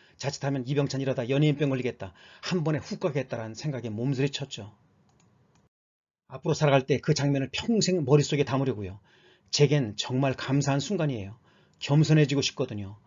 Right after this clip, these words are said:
그게 사람의 도리가 아닐까요? 이병찬님의 앞날을 진심으로 축복하며 힘찬 나래를 펴시기를 크리스찬 튜브도 위하여 간절히 기도하겠습니다. 오늘도 성령님과 동행하며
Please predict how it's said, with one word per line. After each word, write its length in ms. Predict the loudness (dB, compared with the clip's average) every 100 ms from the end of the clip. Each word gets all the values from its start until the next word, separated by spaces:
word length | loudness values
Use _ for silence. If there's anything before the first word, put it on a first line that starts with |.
| _
그게 280 | -10 -8 -8 -10 _
사람의 480 | -10 -6 -4 -2 -2
도리가 260 | 0 -2 0
아닐까요? 500 | -4 -4 -6 -8 -16 _ _ _ _ _ _ _ _ _
이병찬님의 600 | -4 0 2 2 0 0
앞날을 320 | 0 0 -2 -2
진심으로 460 | -2 -2 0 -2
축복하며 640 | -4 -6 -6 -4 -6 -8 -16 _ _ _ _ _
힘찬 560 | -8 -2 -2 0 -2 0
나래를 280 | -2 -4 -4
펴시기를 580 | -6 -4 -6 -8 -10 -16 _ _ -16
크리스찬 440 | -8 -6 -2 -4
튜브도 480 | -4 -6 -6 -8 -12 -20 _ _ _ _ -10
위하여 520 | 0 0 0 -4 -10
간절히 440 | -6 -4 -2 -2
기도하겠습니다. 720 | -4 -6 -6 -6 -8 -12 -14 -20 _ _ _ _ _ _ _ _
오늘도 380 | -2 0 0 -2
성령님과 760 | 0 2 4 4 2 0 -2 -2
동행하며 600 | -2 0 0 -2 -6